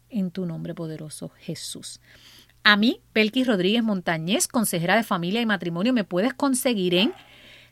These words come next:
las redes sociales, me puedes conseguir en Facebook como Familia ciento ochenta, pero también me puedes conseguir en el internet a través de w w w familia ciento ochenta punto com.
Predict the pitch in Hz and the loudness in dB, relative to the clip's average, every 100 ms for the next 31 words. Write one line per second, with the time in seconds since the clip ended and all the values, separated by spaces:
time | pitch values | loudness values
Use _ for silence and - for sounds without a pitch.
0 | - 240 277 240 220 226 285 - 220 180 | 4 6 8 6 2 2 -2 0 2 2
1 | 196 214 180 196 240 214 214 185 175 - | 2 0 0 0 0 0 0 0 -2 0
2 | 254 262 - 302 - 233 196 196 180 233 | 2 2 0 -2 2 2 2 2 0 2
3 | 269 - 214 214 294 - 196 247 240 - | 0 0 0 2 0 0 0 0 0 2
4 | 226 277 - - 202 185 196 247 220 240 | 4 4 0 0 0 0 0 -2 0 -2
5 | 226 226 233 220 208 208 185 220 269 202 | 0 0 0 0 0 0 0 0 0 0
6 | 196 190 208 185 180 175 247 269 254 196 | 0 0 0 2 0 0 2 2 2 2
7 | 190 233 240 175 208 - - - - 240 | 2 0 2 2 0 -6 -20 -20 0 2
8 | 214 226 269 285 285 - 247 233 226 247 | 4 6 4 4 0 0 0 2 0 -2
9 | 208 - 226 220 240 247 _ 254 262 285 | -4 -4 -2 -2 -2 -4 _ 6 6 4
10 | 339 - 233 208 240 | -4 -2 2 4 2